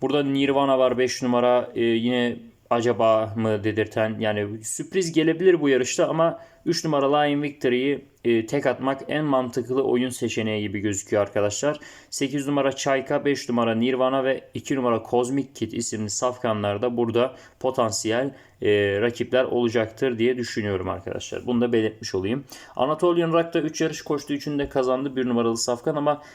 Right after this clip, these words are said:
onun birazcık daha zamana ihtiyacı olduğunu düşünüyorum ben hala. Yani daha üzerine koyacaktır bu safkan. Daha, e, birazcık daha gelişmesi gerektiğini düşünüyorum. Ama Lion Victory burayı kazanmak için en büyük aday olduğu için üç numarayı sizlere tek veriyorum.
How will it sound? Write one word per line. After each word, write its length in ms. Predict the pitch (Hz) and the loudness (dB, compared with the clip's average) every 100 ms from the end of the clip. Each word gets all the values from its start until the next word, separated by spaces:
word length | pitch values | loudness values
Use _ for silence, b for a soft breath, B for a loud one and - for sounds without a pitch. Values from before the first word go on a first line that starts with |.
| B | B
onun 240 | - 160 160 | -6 -2 2
birazcık 400 | 151 143 135 - | 0 0 -6 0
daha 140 | 139 | 0
zamana 480 | 127 123 123 127 127 | 2 4 4 4 0
ihtiyacı 380 | 120 127 113 120 | 2 0 2 2
olduğunu 280 | 113 117 | 2 0
düşünüyorum 420 | 113 - 113 107 98 | -2 -2 -4 -2 0
ben 120 | 101 | 0
hala. 440 | 104 101 113 117 113 | 2 2 2 -2 0
Yani 220 | 107 98 | -2 2
daha 180 | 107 113 | 0 2
üzerine 340 | 113 117 117 | 0 0 0
koyacaktır 520 | 120 117 110 107 101 | 0 0 -2 -4 -6
bu 60 | 101 | -4
safkan. 420 | - 98 131 139 B B B B - | -6 -2 -2 -2 B B B B -2
Daha, 360 | 117 131 - - | 2 2 2 -2
e, 60 | 110 104 98 78 67 65 - 120 | 0 2 0 -2 -2 -4 -6 -6
birazcık 420 | - 120 113 113 - | 0 2 2 -2 2
daha 160 | 120 | 2
gelişmesi 500 | 120 113 110 117 - | 2 0 -2 -6 -2
gerektiğini 420 | 117 110 - 110 | -2 -2 -4 -4
düşünüyorum. 500 | 104 - 101 101 127 - B B B B | -4 -6 -4 -2 -2 -6 B B B B
Ama 380 | 156 160 156 151 | 0 2 4 4
Lion 220 | 151 151 | 2 0
Victory 360 | 147 143 151 143 | -6 -4 -4 0
burayı 240 | 143 143 | 0 0
kazanmak 480 | 135 139 131 127 117 | 0 0 0 -2 -6
için 180 | - 143 | -6 -4
en 220 | 135 127 | -2 0
büyük 180 | 113 110 | -2 0
aday 240 | 113 127 | 2 4
olduğu 320 | 120 104 104 | 2 2 -2
için 280 | 101 - 156 | -2 -4 -6
üç 240 | 117 131 - | -4 -4 -2
numarayı 360 | 104 101 123 | -2 0 -2
sizlere 340 | 135 107 107 135 | -4 -4 -4 -2
tek 240 | 127 - | -4 -4
veriyorum. 360 | - - - | -6 -6 -8